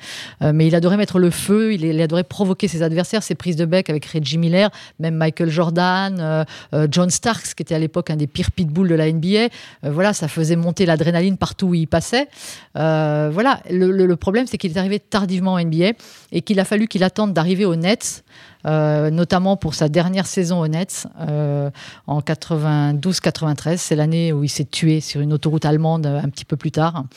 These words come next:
à vingt-huit ans. Euh, il a, il était à plus de vingt-deux points de moyenne. Il faisait partie des quinze meilleurs scoreurs N B A. Et croyez-le ou non, il n'a pas été sélectionné pour le All-Star Game de cette année-là, en quatre-vingt-treize, et ça a été une énorme déception pour lui. Il l'a très, très mal vécu.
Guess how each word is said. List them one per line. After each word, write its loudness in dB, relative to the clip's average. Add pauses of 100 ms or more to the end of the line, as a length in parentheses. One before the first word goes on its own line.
(320)
à 0
vingt-huit -2
ans. 0
Euh, 0
il 2
a, 4
il 2
était 0
à 0
plus -2
de 0
vingt-deux 2
points 0
de 0
moyenne. 2 (220)
Il -4
faisait 0
partie -6
des 0
quinze 0
meilleurs 2
scoreurs 0
N -2
B 2
A. 4 (480)
Et 0
croyez-le 4
ou 4
non, -2 (300)
il -4
n'a -4
pas -2
été -2
sélectionné -4
pour -2
le 4
All-Star -2
Game -4
de -2
cette -4
année-là, 0
en -6
quatre-vingt-treize, -4
et -4
ça -2
a 2
été 0
une 0
énorme 2
déception -2
pour -2
lui. 2
Il 0
l'a -2
très, -2
très -2
mal 0
vécu. -8